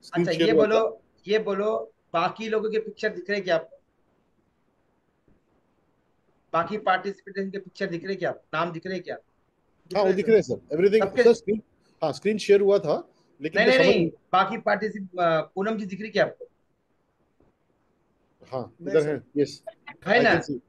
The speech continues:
Speaker 1: हाँ, हाँ।
Speaker 2: ओके, ओके, ठीक है, Setting में पीछे या फिर शायद दूसरा वो, वो ले लीजिए। अच्छा,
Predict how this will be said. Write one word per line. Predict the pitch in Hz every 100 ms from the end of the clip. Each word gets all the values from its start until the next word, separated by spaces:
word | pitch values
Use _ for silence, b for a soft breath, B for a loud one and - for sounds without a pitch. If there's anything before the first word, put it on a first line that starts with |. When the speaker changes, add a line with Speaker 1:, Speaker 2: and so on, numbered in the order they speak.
| -
Speaker 1:
हाँ, | 143 123
हाँ। | 117
Speaker 2:
ओके, | 165 - 156
ओके, | 135 - 120
ठीक | - -
है, | - _ _
Setting | - 143 170 170
में | 170
पीछे | 165 - 127 - _ _ _ _ _ _ _ _ _ -
या | 156
फिर | 170 165
शायद | 160
दूसरा | 143 135 - 151
वो, | 143 135 _ _
वो | 143
ले | 131
लीजिए। | 117 _ _ _ _ _
अच्छा, | - -